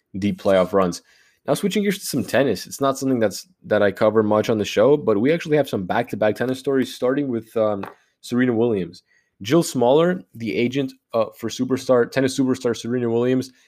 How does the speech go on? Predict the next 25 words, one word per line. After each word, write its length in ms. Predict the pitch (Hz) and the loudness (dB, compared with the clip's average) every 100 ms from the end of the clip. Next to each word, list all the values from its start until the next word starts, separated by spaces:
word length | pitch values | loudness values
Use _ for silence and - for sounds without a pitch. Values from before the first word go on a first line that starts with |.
| _ _ _ _ | _ _ _ _
said 160 | 135 | -6
the 80 | 120 | -6
twenty-three-time 960 | 104 - 170 185 - 131 139 135 139 113 | -8 -4 0 0 0 0 -2 0 -2 0
Grand 240 | 110 113 | 0 0
Slam 180 | 123 113 | -2 -4
champion 400 | 123 120 135 127 | -2 -4 -2 -4
is 100 | 92 | 0
hoping 280 | 135 151 135 | 0 0 0
to 80 | |
recover 320 | 123 - 120 117 | 0 0 -2 -4
from 160 | 117 | -4
a 40 | 107 | 0
leg 240 | 110 110 | 2 2
injury 400 | 113 107 117 117 | -2 -2 -4 -2
in 120 | 117 | -6
time 180 | - 104 | -6 -6
to 80 | 101 | -8
play 220 | - 110 | -2 -2
in 80 | 104 | -2
the 60 | |
twenty 260 | 92 110 110 | -4 -2 -2
twenty-one 420 | 92 107 104 101 | -2 -4 -2 0
U 140 | 98 95 | 0 0
S 120 | - | 2
Open, 320 | 113 110 | 2 2